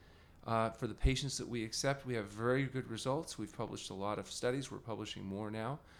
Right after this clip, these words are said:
As a five oh one C three nonprofit organization, the True North Health Foundation,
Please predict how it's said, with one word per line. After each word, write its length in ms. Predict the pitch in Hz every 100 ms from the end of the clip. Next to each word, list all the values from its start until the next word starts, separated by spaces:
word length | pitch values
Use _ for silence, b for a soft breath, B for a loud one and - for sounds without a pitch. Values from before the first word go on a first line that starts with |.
| B B B
As 140 | - 131
a 40 |
five 300 | 120 143 147
oh 60 | 147
one 160 | 139
C 160 | 131 143
three 220 | - 135
nonprofit 840 | 127 120 127 - 127 127 - 123 - - B B B -
organization, 880 | - 135 127 117 127 123 123 151 139
the 80 | 113
True 200 | - 143
North 180 | 123 123
Health 240 | 117 -
Foundation, 640 | 123 117 117 123 135 135